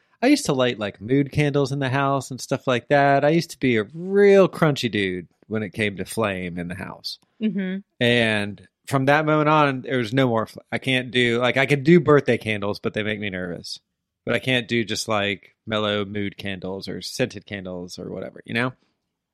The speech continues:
Speaker 1: So, but the only flame that we can't control is the stove.
Speaker 2: Yeah.
Speaker 1: Right?
Speaker 2: I think that we have gas heat.
Speaker 1: <sighs>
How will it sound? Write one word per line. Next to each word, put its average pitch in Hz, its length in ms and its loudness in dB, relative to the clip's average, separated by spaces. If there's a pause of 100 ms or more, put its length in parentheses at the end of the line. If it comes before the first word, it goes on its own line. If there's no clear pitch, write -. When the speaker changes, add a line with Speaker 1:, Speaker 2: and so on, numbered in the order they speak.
(500)
Speaker 1:
So, 143 400 4 (400)
but 190 220 6
the 165 140 -2
only 165 720 2 (760)
flame 143 760 2 (460)
that 135 140 4
we 123 100 0
can't 233 340 0
control 101 680 -6 (1300)
is 127 300 4
the 123 580 2
stove. - 420 0 (920)
Speaker 2:
Yeah. 170 160 -4 (160)
Speaker 1:
Right? 151 340 2 (960)
Speaker 2:
I 233 60 -2
think 262 220 -6
that - 240 -2 (180)
we 302 180 2
have 320 120 0
gas 240 260 -2
heat. 262 320 -10 (1120)
Speaker 1:
<sighs> - 60 -20